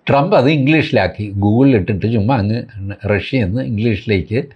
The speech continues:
ആ, തർജ്ജമ ചെയ്തു, എന്നിട്ട് അങ്ങ് റിലീസ് ചെയ്തു." ഇതാണ് സംഭവം. ഇതെല്ലാം കൂടെ കച്ചറയായി, പുടിൻ കയറി വളരെ ടഫായി. "ഇനിയിപ്പം ഞാൻ ഈ,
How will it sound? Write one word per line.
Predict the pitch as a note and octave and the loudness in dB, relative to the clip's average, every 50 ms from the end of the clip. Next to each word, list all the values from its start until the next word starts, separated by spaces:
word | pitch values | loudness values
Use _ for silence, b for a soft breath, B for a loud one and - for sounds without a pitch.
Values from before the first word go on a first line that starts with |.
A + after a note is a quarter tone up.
| b b b b b b b b b b - | b b b b b b b b b b -4
ആ, | A2 A#2 A2 A2 A2 A2 G#2+ A2 G#2+ | -4 -2 -2 -2 -4 -4 -6 -8 -6
തർജ്ജമ | G#2 - A#2+ A#2+ C3 C#3+ D3 D3 B2+ | -4 0 0 2 2 4 4 2 2
ചെയ്തു, | - A#2 A#2+ A#2 G2+ F2+ A#2 D#3+ - - _ _ _ _ _ _ - G#2+ | 2 2 2 2 2 2 0 -2 -4 -8 _ _ _ _ _ _ 0 2
എന്നിട്ട് | G#2+ B2 D#3 C#3 C3 | 4 4 4 4 4
അങ്ങ് | A#2+ A#2+ C#3 C#3 | 4 2 2 2
റിലീസ് | B2 B2 C3 B2+ - - - | 2 2 2 2 2 0 -2
ചെയ്തു." | - F#2 E2+ E2+ - _ _ _ _ _ _ _ _ _ - | -4 -4 -4 -4 -8 _ _ _ _ _ _ _ _ _ -2
ഇതാണ് | B2 A#2 C3 C3 A#2 G2 A#2 C3 F2 | 2 2 4 4 2 0 -2 -4 -6
സംഭവം. | - - - F2+ D#2+ - D#2+ - - _ _ _ _ b b b b b b b _ _ - | -8 -10 -10 -10 -10 -10 -12 -14 -16 _ _ _ _ b b b b b b b _ _ 2
ഇതെല്ലാം | A#2+ C#3 F3+ E3+ C#3 C#3 C#3 C#3+ D3 | 4 6 6 6 6 4 4 4 4
കൂടെ | C#3+ G#2 G#2 B2 C3+ B2+ - - - - G#2 | 4 4 4 4 4 2 -2 -4 -4 -2 -2
കച്ചറയായി, | G2 - - G#2+ A#2 G2+ F2+ F#2+ F#2+ F2 F2 - - - _ _ _ _ _ _ - | 0 -2 -2 0 0 2 2 2 0 -2 -4 -6 -10 -16 _ _ _ _ _ _ -2
പുടിൻ | - G#2+ - F3 E3 D3 | 0 2 2 2 2 2
കയറി | - G#2 G2+ F#2 F#2+ | 2 2 2 2 2
വളരെ | A2 A#2 F#2 F2 F#2 G#2+ | 2 2 2 0 0 -2
ടഫായി. | - - - F2 E2+ - - A2 F2 D#2+ E2 - - _ _ _ _ _ _ _ _ _ _ _ _ _ _ _ - | -2 -2 -2 -2 -2 -4 -6 -8 -8 -8 -8 -12 -16 _ _ _ _ _ _ _ _ _ _ _ _ _ _ _ 0
"ഇനിയിപ്പം | A2+ B2 D3 C3+ F#2 - A2 G#2+ | 2 4 4 4 4 2 2 2
ഞാൻ | A2 G2+ F#2+ G#2+ B2+ G2+ | 2 2 2 0 0 0
ഈ, | A2 A2 A2+ B2+ | 0 0 2 2